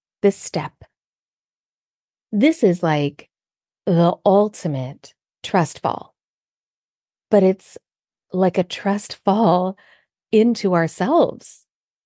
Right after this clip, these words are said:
Even if you don't have any evidence to support you, you have to trust that you know what to do and where you're going.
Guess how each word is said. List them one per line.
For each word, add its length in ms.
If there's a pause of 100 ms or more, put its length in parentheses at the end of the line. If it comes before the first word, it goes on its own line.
(1800)
Even 260
if 100
you 120
don't 160
have 180 (100)
any 440
evidence 560
to 120
support 640
you, 140 (1300)
you 220
have 200
to 100
trust 540 (360)
that 120
you 100
know 460 (760)
what 180
to 140
do 560 (100)
and 140
where 120
you're 220
going. 680